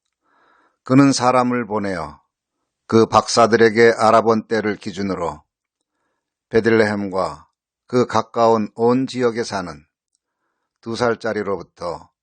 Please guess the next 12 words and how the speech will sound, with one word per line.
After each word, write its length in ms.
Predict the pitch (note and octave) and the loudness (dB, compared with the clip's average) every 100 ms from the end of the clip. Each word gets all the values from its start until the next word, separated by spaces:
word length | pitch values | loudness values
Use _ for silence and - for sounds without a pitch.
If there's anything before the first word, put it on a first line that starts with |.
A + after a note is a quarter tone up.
| _ _ _ | _ _ _
그 200 | - B2 - | -2 -2 2
아래의 680 | A2+ A2+ A#2 A#2 A2+ G#2+ | 2 2 2 0 -2 -4
사내 320 | - A#2+ A2+ A2 | -8 -10 -8 -8
아이를 500 | G#2 G2 F#2 E2 - _ _ _ _ | -8 -8 -12 -14 -20 _ _ _ _
모조리 680 | - G#2 G#2+ A2 A2 A#2+ A2+ _ | -4 0 2 0 0 -6 -10 _
죽였다. 680 | - F2+ E2 _ - - _ _ _ _ _ _ _ _ _ _ _ _ _ | -20 -18 -18 _ -20 -20 _ _ _ _ _ _ _ _ _ _ _ _ _
이리하여 800 | B2 B2 B2+ A#2+ A#2 G#2 E2 - _ _ | -2 2 2 2 0 -2 -6 -16 _ _
예언자 600 | A#2+ B2 B2+ B2 B2+ A2+ A2 | 0 2 4 4 2 0 -2
예레미야를 600 | A#2 A#2+ B2 B2 A#2+ A#2+ | -2 -2 -2 -2 -4 -6
시켜서 440 | - _ B2 B2+ | -10 _ -12 -8
하신 280 | A#2 - A2 | -10 -10 -12
말씀이 600 | G#2 F#2+ - F#2+ F2 D2+ | -10 -10 -12 -16 -18 -20